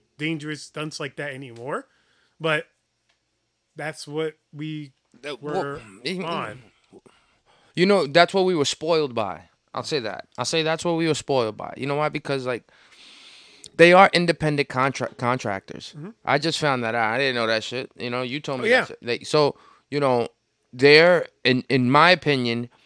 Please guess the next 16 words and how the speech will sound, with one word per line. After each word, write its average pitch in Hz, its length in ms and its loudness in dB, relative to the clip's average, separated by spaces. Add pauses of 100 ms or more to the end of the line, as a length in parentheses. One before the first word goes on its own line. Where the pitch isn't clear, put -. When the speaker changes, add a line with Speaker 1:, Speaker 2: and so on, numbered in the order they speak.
(720)
Speaker 2:
through 147 200 4
the 151 180 4
evolution 151 680 0
of 139 120 -4
the 127 80 -4
game 131 580 0 (560)
and 120 640 0 (1000)
due 180 260 6
to 208 160 4
the 165 100 2
fact 131 520 0 (340)
that 117 420 2 (880)
they 143 120 8
can't 156 320 0
use 131 180 -2
steroids, 110 800 -2